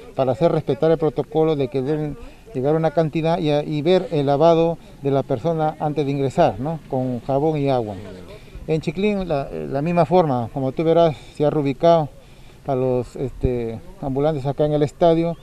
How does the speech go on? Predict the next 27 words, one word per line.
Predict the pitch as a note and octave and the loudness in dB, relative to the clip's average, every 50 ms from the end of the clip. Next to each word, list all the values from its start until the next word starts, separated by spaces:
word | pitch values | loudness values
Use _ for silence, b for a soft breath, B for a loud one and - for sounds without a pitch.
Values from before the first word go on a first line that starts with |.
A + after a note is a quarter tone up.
| b b b b b b b b | b b b b b b b b
de | C3+ C#3 D3 | -4 -4 -2
Chiclín, | - - E3+ - F#3 F#3 F#3+ F#3+ E3+ - - - - | -2 -4 -4 -2 0 0 0 0 -2 -6 -8 -10 -6
donde | - C#3 C#3 C#3 B2+ | -4 -2 -2 -2 -2
también | - C3+ C#3+ D#3 D#3 | -2 -2 -2 -2 -2
tiene | C#3 - E3+ E3+ E3 | -2 -2 -2 -2 -2
su | - - - D#3+ | -2 0 2 4
agua, | D#3+ E3 E3+ E3+ E3 E3+ E3 | 4 4 4 4 4 2 2
¿no? | D#3+ F3 F3+ F#3+ | 2 0 -2 -2
Hemos | F3+ D#3 D3 D3 C#3+ C3+ | -2 -2 0 0 -2 -2
conectado | - - D3 C#3 C3 A#2+ - D#3 D3+ D#3 | -2 -4 -4 -2 -2 -2 0 2 2 4
las | D#3 D3+ C#3+ | 4 2 2
llaves | D#3 E3 E3+ E3 D#3 D3 B2+ - - - - b b b b b b b b | 2 4 4 4 2 2 -2 -6 -14 -20 -20 b b b b b b b b
pertinentes | D#3 C#3+ C#3 E3+ E3 E3 E3+ E3+ D#3 - F3+ D#3+ - - | -4 -2 -2 0 0 2 2 2 2 0 0 -2 -2 -4
y | - D#3 C#3 C3 B2+ B2+ B2+ | -8 -4 -4 -2 -2 -2 -4
tiene | - - D#3 D3 D3 D3 D3 | -4 -2 -2 0 0 0 -2
su | C3 - E3 D#3 | -2 -4 -2 2
baño | D3 D#3 D#3+ D#3+ D#3+ D#3+ D#3+ D#3+ | 4 4 4 4 2 0 -2 -4
y | C#3+ B2 | -6 -6
su | - B2+ C#3+ | -2 2 4
agua. | D#3 D3+ C#3 A#2 A2 G#2 F#2+ - - b b b b b b b b b b b - | 4 4 4 2 0 -6 -10 -12 -18 b b b b b b b b b b b -6
Eh, | C#3+ C3+ C3+ C3+ C3 C3 B2+ B2+ B2+ B2+ B2+ C3 A#2+ - - | -2 -2 0 0 0 0 0 0 0 0 0 0 -2 -6 -6
en | - E3 D3+ D3 C#3+ | -6 -4 -2 -2 0
la, | D3 C#3+ C#3+ C#3+ | 2 2 2 2
en | - D#3+ D3 C#3+ | 0 0 -2 0
el | C#3+ C#3+ | 0 0
mercado | D3 C#3+ C3+ - F#3 F#3+ F#3 F3 | 0 0 2 4 6 6 6 6
de, | F3 E3+ E3 D#3 D#3 D3 C#3+ C3 | 4 4 4 4 4 2 2 -2